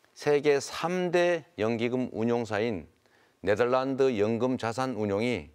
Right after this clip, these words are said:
삼성전자를 비롯한 우리 십 대 기업에 알이백을 요구하는 편지를 보냈습니다. 탄소 배출 감축을 위한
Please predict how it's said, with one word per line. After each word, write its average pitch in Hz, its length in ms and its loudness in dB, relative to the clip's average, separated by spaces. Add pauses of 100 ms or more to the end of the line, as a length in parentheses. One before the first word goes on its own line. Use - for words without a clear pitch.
(720)
삼성전자를 135 920 0
비롯한 104 640 -2
우리 95 540 -4
십 - 360 -8
대 156 160 4
기업에 104 600 0 (540)
알이백을 120 760 0
요구하는 92 440 -2
편지를 120 420 -4
보냈습니다. 82 580 -12 (1900)
탄소 143 600 4
배출 127 560 0
감축을 101 580 -2
위한 90 400 -2